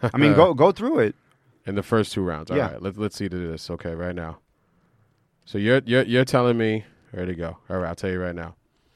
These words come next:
Speaker 1: So it's like, obviously, any of those running backs, right? Antonio Brown
Speaker 2: Not,
Speaker 1: could be
Speaker 2: not, not all of the running backs. I mean, let's, let's
Speaker 1: Saquon
Speaker 2: pump
Speaker 1: could
Speaker 2: our
Speaker 1: be number
Speaker 2: brakes for
Speaker 1: one. Kamara could be number one. DeAndre Hopkins could be number one. Antonio Brown could be number one. Odell Beckham Junior could be number one.
Speaker 2: Mm, no.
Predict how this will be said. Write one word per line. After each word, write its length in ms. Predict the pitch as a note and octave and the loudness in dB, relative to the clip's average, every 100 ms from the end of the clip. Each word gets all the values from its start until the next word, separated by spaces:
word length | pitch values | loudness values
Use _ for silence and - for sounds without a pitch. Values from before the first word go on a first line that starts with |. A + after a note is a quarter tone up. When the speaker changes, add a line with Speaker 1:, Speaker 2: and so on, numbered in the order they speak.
| _ - - _ _ _ - _ _ _ _ _ _ _ - | _ -20 -20 _ _ _ -20 _ _ _ _ _ _ _ -20
Speaker 1:
So 340 | - A#2 G#2+ A2 | -2 4 4 4
it's 100 | A2+ | 2
like, 120 | G#2+ | 2
obviously, 360 | A2+ B2 - B2 | 2 2 2 4
any 120 | A#2 | 4
of 40 | |
those 160 | A2 G2+ | 4 2
running 220 | G#2+ G#2 | 2 2
backs, 420 | F#2 F#2+ - - - _ _ _ _ - | 2 0 -2 -14 -16 _ _ _ _ -2
right? 260 | G2+ A2+ - _ _ | 2 2 -2 _ _
Antonio 300 | G#2+ C3 A#2+ | -2 2 4
Brown 140 | A#2 A#2 | 6 6
Speaker 2:
Not, 80 | F#3+ | 6
Speaker 1:
could 60 | |
be 40 | D#3 | 6
Speaker 2:
not, 220 | F#3 E3+ | 6 6
not 260 | D3 E3+ - | 6 4 4
all 220 | B2+ G3+ | 6 6
of 60 | E3+ | 6
the 80 | A2 | 2
running 240 | G#2 G#2 G2+ | 0 -2 -2
backs. 300 | G#2 A#2 - | 0 -2 -2
I 40 | |
mean, 180 | A#2+ A#2 | -2 0
let's, 220 | A#2+ - | -2 -2
let's 160 | B2 A#2 | -2 4
Speaker 1:
Saquon 140 | C3+ C3+ | 4 8
Speaker 2:
pump 180 | C#3 C3 | 8 8
Speaker 1:
could 40 | |
Speaker 2:
our 40 | A#2+ | 8
Speaker 1:
be 80 | C3 | 8
number 180 | D3 C3 | 8 8
Speaker 2:
brakes 80 | |
for 80 | C3 | 8
Speaker 1:
one. 200 | C3 C3 | 8 6
Kamara 380 | B2+ B2+ B2 B2+ | 4 4 6 6
could 80 | B2+ | 2
be 60 | B2 | 2
number 200 | B2 B2+ | 2 2
one. 400 | B2 B2 B2 A#2 | 2 4 4 4
DeAndre 380 | A#2 A#2+ A#2+ | 4 4 4
Hopkins 320 | A#2 A#2+ B2 A2 | 4 4 2 -2
could 100 | A#2+ | 2
be 80 | |
number 160 | A#2+ A#2 | 2 2
one. 340 | A#2+ A#2+ A#2+ | 2 2 2
Antonio 280 | A#2 A#2 B2 | 0 0 -2
Brown 220 | A2 A#2+ | 2 2
could 80 | A2+ | 2
be 60 | A#2+ | 0
number 180 | A#2 A2+ | 0 -2
one. 340 | A2+ A#2 A#2+ | -2 -2 0
Odell 260 | A2+ A#2+ A#2+ | 0 2 2
Beckham 200 | A#2 A2 | 2 0
Junior 200 | A#2+ A#2 | -2 -2
could 100 | A2 | -2
be 80 | |
number 240 | A2+ A2 A#2 | -2 -2 -2
one. 640 | B2+ C3+ C3+ C3 B2 A#2+ | 0 2 2 2 0 -2
Speaker 2:
Mm, 20 | - | -6
no. 340 | A2+ G2+ F2+ | -6 -4 -6